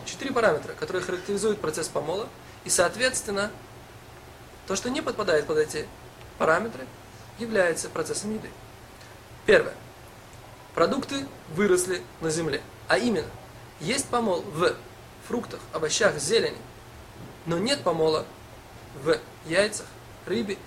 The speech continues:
мясе и других продуктах, которые не выросли на земле. Здесь следует заметить,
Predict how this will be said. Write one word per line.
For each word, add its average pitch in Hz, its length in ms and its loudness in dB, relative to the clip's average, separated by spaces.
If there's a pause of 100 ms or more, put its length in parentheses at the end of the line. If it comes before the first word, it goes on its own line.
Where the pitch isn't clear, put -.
(200)
мясе 208 440 4 (300)
и 214 60 -6
других 220 340 0 (640)
продуктах, 208 360 0
которые 226 260 0
не 196 160 4
выросли 151 260 2
на 143 80 -2
земле. 135 200 -6 (600)
Здесь 214 220 2
следует 220 260 0
заметить, 196 340 0